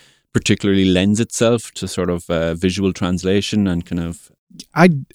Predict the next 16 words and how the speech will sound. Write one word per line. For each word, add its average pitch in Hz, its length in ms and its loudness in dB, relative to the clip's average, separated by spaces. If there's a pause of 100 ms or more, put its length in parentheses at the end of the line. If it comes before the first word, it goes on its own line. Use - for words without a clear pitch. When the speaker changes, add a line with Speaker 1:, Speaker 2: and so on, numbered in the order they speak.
(120)
Speaker 2:
I 160 80 6
do. 180 260 8
I've 127 220 6
always 165 380 6
thought 170 260 2
that, 127 240 4
but 139 100 2
I 139 220 6 (140)
actually 131 340 0
was 131 180 6
even 127 200 6
more 131 240 6
thrilled 123 460 2
to 127 100 0
see, 120 580 4
um, 110 480 0